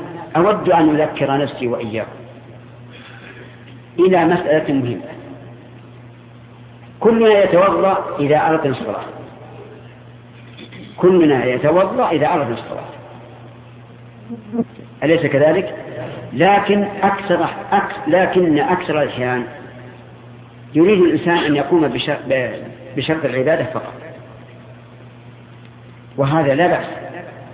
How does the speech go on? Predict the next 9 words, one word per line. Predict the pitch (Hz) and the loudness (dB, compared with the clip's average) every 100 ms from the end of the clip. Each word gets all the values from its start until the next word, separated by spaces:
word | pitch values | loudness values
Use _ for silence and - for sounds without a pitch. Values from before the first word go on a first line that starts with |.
| - - 165 | -20 -6 -2
يحصل | 147 - 151 | -2 0 0
به | 135 | 0
المقصود، | 131 120 - 175 185 - - - - - - - | -2 -2 0 2 2 -4 -12 -16 -16 -18 -16 0
لكن | 139 156 151 143 | 4 4 4 2
هناك | 135 170 156 143 | 2 2 2 0
شيء | 175 156 139 143 | 2 2 0 0
أعلى | 139 160 | 0 2
وأتم. | 143 139 143 175 165 - - - - 180 - - - - - - - - 156 | 2 2 2 2 2 -2 -14 -14 -16 -16 -16 -20 -20 -20 -20 -20 -20 -4 4
أولا، | 175 147 110 | 6 6 2